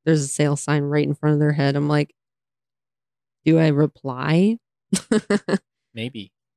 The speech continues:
Speaker 1: The other day, a customer asked me to do something and I just looked at him and I was like, "Maybe." <laughs> It was
Speaker 2: And
Speaker 1: really
Speaker 2: they were
Speaker 1: funny.
Speaker 2: like, "I'm calling corporate."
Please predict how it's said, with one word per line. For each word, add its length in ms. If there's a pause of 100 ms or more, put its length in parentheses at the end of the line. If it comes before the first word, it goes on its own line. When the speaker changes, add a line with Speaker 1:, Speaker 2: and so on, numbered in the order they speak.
(640)
Speaker 1:
The 60
other 160
day, 340 (220)
a 320 (200)
customer 360
asked 260
me 80
to 100
do 160
something 380
and 80
I 80
just 220
looked 260
at 140
him 120
and 100
I 60
was 160
like, 200
"Maybe." 600 (380)
<laughs> 120 (1700)
It 60
was 100
Speaker 2:
And 60
Speaker 1:
really 120
Speaker 2:
they 60
were 60
Speaker 1:
funny. 140
Speaker 2:
like, 280 (400)
"I'm 360
calling 680
corporate." 680